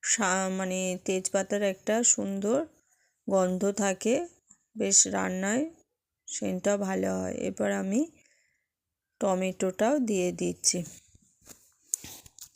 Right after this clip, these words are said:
টমেটো দেয়া হয়ে গেছে, এরপর কাঁচা লঙ্কাটাও দিয়ে দিলাম, যাতে কাঁচা লঙ্কার ঝালটা বেরোয় সেদ্ধ হয়ে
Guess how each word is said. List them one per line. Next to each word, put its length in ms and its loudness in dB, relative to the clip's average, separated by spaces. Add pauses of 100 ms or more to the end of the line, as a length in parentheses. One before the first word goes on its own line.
(1200)
টমেটো 440 2 (100)
দেয়া 280 8
হয়ে 220 4
গেছে, 320 4 (120)
এরপর 220 4 (100)
কাঁচা 280 2
লঙ্কাটাও 600 2 (120)
দিয়ে 240 4
দিলাম, 260 4 (120)
যাতে 180 2 (100)
কাঁচা 260 2
লঙ্কার 500 2 (560)
ঝালটা 540 6 (120)
বেরোয় 380 6 (120)
সেদ্ধ 280 2 (160)
হয়ে 160 4